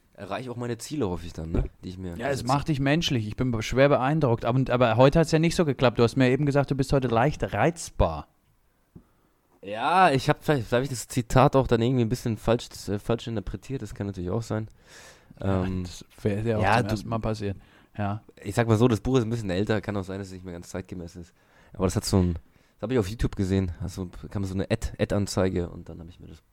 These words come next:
Speaker 2: Ja.
Speaker 1: Ich wollt's mir
Speaker 2: Wir
Speaker 1: eigentlich
Speaker 2: müssen
Speaker 1: bestellen, hab
Speaker 2: vielleicht,
Speaker 1: dann doch
Speaker 2: ja, wir müssen dazu sagen, wir sind beide heute leicht angeschlagen, weil es ist jetzt auch schon Schlafenszeit. Es ist zehn nach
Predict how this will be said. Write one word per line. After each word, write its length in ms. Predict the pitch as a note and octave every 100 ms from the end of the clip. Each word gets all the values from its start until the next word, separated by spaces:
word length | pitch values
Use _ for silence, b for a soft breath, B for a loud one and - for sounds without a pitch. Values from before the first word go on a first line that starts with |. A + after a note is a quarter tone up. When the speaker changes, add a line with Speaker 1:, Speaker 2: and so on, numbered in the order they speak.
| _ _ _
Speaker 2:
Ja. 300 | G#2+ G#2 G#2 - B B B
Speaker 1:
Ich 80 | F#2+
wollt's 160 | A2+
mir 60 | A#2+
Speaker 2:
Wir 60 | B2
Speaker 1:
eigentlich 60 | D3
Speaker 2:
müssen 200 | D#3+ F#3
Speaker 1:
bestellen, 200 | G2 D3+
hab 60 | D3+
Speaker 2:
vielleicht, 260 | D#3+ E2+ F2+
Speaker 1:
dann 100 | E2+
doch 180 | -
Speaker 2:
ja, 340 | - B2 A#2+ B2+
wir 80 | C3+
müssen 240 | D3 E3+
dazu 220 | D#3 C#3+
sagen, 220 | C#3+ D3
wir 80 | C#3+
sind 200 | C3+ C3+
beide 280 | B2 C3+ D3
heute 220 | C#3 B2
leicht 360 | A#2+ C#3+ - -
angeschlagen, 760 | C3 C#3+ D3 D3 D3 D#3 F3 D#3
weil 260 | A2+ B2 B2
es 120 | B2
ist 120 | B2+
jetzt 200 | C3+ -
auch 120 | A2
schon 180 | A#2 C3
Schlafenszeit. 600 | B2 B2 A#2+ A#2 - F2
Es 140 | - B2+
ist 160 | - -
zehn 160 | C3+
nach 320 | C#3 B2+ -